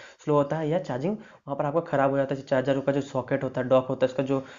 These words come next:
चार्जिंग का जो चार्जिंग बोर्ड होता है, वो भी ख़राब होने का चांसेस ज़्यादा रहता है, अगर डस्ट या,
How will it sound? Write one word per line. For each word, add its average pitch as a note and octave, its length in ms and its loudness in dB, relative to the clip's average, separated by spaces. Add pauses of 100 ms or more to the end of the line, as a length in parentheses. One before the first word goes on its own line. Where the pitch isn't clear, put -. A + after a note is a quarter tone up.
(180)
चार्जिंग C3 300 -2
का C#3 80 0
जो C3+ 140 -4
चार्जिंग C3 360 0
बोर्ड C3+ 180 4
होता B2+ 180 2
है, B2 40 2
वो C#3 100 2
भी D#3 100 -2
ख़राब C3+ 300 0
होने C3 160 0
का C#3 60 2
चांसेस B2+ 300 -2
ज़्यादा B2 240 -2
रहता A#2+ 200 -2
है, B2+ 60 4
अगर B2+ 180 -4
डस्ट C3 340 2
या, B2 320 2